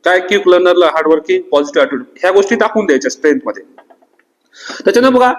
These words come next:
अव्हेलेबिलिटी आणि फ्लेक्झिबिलिटी तुमच्यात काय, willing to relocate, available for full time job, ready to work in cities. म्हणजे तुम्ही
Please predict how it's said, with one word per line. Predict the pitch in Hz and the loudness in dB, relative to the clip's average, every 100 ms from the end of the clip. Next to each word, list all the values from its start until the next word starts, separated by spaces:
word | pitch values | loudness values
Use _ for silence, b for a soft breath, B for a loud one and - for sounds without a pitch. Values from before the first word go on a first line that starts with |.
| - | -4
अव्हेलेबिलिटी | 175 208 233 247 254 262 247 | 0 2 2 0 -2 -2 -2
आणि | 196 220 | -4 -4
फ्लेक्झिबिलिटी | - - 170 143 123 | -4 -4 -4 -4 -6
तुमच्यात | 123 117 | -6 -6
काय, | 107 117 110 b b - | -6 -10 -12 b b -4
willing | 170 240 254 | 0 4 4
to | 269 277 277 156 180 | 4 2 0 -2 0
relocate, | 214 214 226 226 - _ - 160 | 2 2 0 -2 -4 _ -6 0
available | 180 202 196 | 2 2 2
for | 208 208 196 | 0 0 -4
full | 196 208 208 | -2 -4 -2
time | 202 196 202 | -2 0 0
job, | 202 202 - - 156 | 0 -2 -14 -4 0
ready | 180 208 | 0 -2
to | 165 208 | -4 0
work | 165 180 - - 180 | 2 0 -4 -2 -2
in | |
cities. | 196 - - - - - - - - | -4 -14 -6 -4 -4 -14 -16 -12 -2
म्हणजे | 170 | 0
तुम्ही | 214 247 269 | 2 2 2